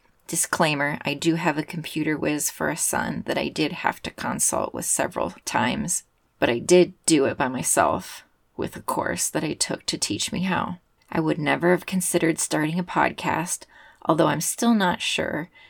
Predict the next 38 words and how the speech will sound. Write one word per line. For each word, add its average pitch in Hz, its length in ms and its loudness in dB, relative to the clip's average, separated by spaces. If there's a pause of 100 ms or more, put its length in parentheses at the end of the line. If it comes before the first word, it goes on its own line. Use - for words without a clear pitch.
(100)
I 185 80 -8
have 170 200 0
enough 160 320 0
interesting 190 680 0
and 151 100 -2
insightful 156 560 -2
things 147 320 -8
to - 100 -4
say 143 420 0
to - 180 -4
make 147 300 -6
it 156 140 -2 (100)
an 151 120 -4
ongoing 139 800 -4
thing. - 320 -2 (840)
Time 170 260 4
will 175 120 4
tell. - 340 -8 (920)
And 175 140 0
I'm 185 140 6
grateful 165 420 4
for 156 180 0
these 151 300 0
things 131 500 -4
now 180 480 2
because 175 400 0
they 196 140 2
keep 190 320 0
me 170 320 2
moving 170 360 6
forward 151 600 2
and 160 160 -4
focused 165 600 -2
on 160 260 -4
good 151 560 0
and 147 100 -2
helping 165 400 -2
others 147 480 -2